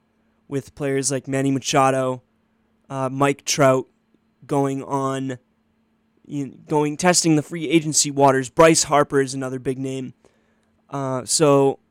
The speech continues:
you know, we could get into that, but we could probably save that for, you know, a later time, as that's just so far down the road, even though that is, you know, because of the magnitude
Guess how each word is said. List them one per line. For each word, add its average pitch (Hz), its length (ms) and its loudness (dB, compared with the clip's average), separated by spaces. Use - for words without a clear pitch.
you 160 100 -8
know, 139 100 -8
we 135 120 -12
could 160 140 -14
get 165 120 2
into 156 220 -2
that, 139 340 2
but 131 360 -6
we 151 60 -12
could 143 140 -12
probably 151 260 0
save 147 360 0
that 135 340 2
for, 131 440 -6
you 139 100 -8
know, 127 260 -8
a 139 120 -8
later 139 280 0
time, 131 400 -2
as 123 160 -6
that's - 400 -2
just - 240 -6
so 156 200 4
far 139 240 2
down 131 240 0
the 127 80 -4
road, 131 360 0
even 180 340 2
though 139 280 4
that 131 300 2
is, 131 540 -4
you 151 120 -6
know, 127 140 -4
because 156 380 0
of 139 100 -8
the 143 60 0
magnitude 139 920 0